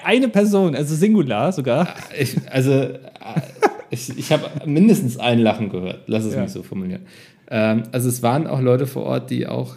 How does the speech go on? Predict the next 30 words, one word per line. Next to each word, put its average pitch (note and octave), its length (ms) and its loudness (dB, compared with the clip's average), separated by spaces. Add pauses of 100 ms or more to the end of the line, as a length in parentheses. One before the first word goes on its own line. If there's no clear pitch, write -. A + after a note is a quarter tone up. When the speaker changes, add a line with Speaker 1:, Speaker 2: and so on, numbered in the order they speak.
(140)
Speaker 2:
etwas B2 300 -12
mit A2+ 80 -4
dem G#2+ 120 -4
D G2+ 120 -6
D G2+ 120 -4
D G2 300 -12 (540)
anfangen - 420 -12
konnten. - 180 -18
Speaker 1:
Das B2 140 -8
ist B2+ 80 -4
aber A2+ 140 -6
schön. G#2 120 -8 (180)
Aber D#3+ 120 0
ich E3 100 0
finde, G3+ 360 2
also D#3+ 260 0
das, C3+ 560 -6
da A#2+ 260 -2
stellt, D3+ 380 -2 (300)
wie, D#3+ 180 -6 (240)
wie C#3+ 100 -6
nennt G3 180 -2
man G3 100 -2
das? G#3+ 180 -2
Da C3 120 -2
stellt D#3 380 -4
Annabelle D#3+ 480 -2 (340)
ihr, C#3+ 380 0 (340)
ihren B2+ 360 -6
Scheffel, G#3+ 560 -6